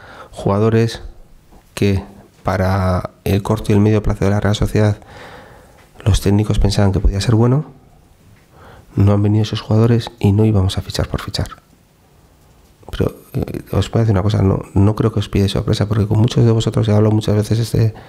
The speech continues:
este mes de enero y os he dicho lo mismo. No vamos a fichar por fichar. Si los jugadores que están planteados pueden venir y pueden aportar a la Real Sociedad a corto o a medio plazo, lo haremos.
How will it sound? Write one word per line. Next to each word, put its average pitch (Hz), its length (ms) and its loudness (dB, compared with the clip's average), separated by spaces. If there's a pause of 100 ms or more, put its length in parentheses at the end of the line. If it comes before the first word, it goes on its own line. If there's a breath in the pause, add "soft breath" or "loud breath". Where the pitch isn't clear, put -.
(540 loud breath)
este 107 260 0
mes 101 300 2
de 104 80 2
enero 113 360 0 (440 loud breath)
y 95 140 2
os 92 120 0
he 113 40 2
dicho 117 200 0
lo - 80 -2
mismo. 107 400 2 (680)
No 110 240 4
vamos 104 260 -2
a 98 40 -4
fichar - 220 -4
por - 120 -4
fichar. - 380 -2 (1200 loud breath)
Si - 200 -4
los 98 160 2
jugadores 107 380 0
que - 80 -4
están 101 200 -2
planteados 98 680 0 (400)
pueden 107 380 2
venir 95 400 0 (640)
y 95 260 0
pueden 110 260 0
aportar - 280 0
a 95 80 0
la - 20 0
Real 95 140 2
Sociedad 98 280 0
a 98 60 0
corto - 260 -2
o - 20 2
a 95 40 2
medio 92 180 2
plazo, - 360 0 (140)
lo 95 120 2
haremos. 104 440 2